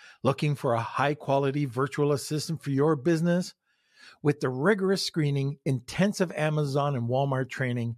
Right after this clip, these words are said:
and ongoing professional development, get the peace of mind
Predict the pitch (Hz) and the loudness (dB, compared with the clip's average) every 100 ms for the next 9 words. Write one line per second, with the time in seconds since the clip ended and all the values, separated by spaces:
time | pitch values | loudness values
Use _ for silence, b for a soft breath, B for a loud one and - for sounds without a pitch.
0 | b b b 127 - - 208 220 175 160 | b b b -4 -2 2 4 4 2 2
1 | 160 156 131 - 143 143 151 143 135 123 | 2 0 -4 -2 0 0 0 -2 0 2
2 | 147 139 101 98 92 b b b - 180 | 2 2 -2 -8 -12 b b b -4 -4
3 | - 131 - 214 202 190 165 151 139 123 | -2 -8 -2 0 2 2 2 2 2 0
4 | 113 | -2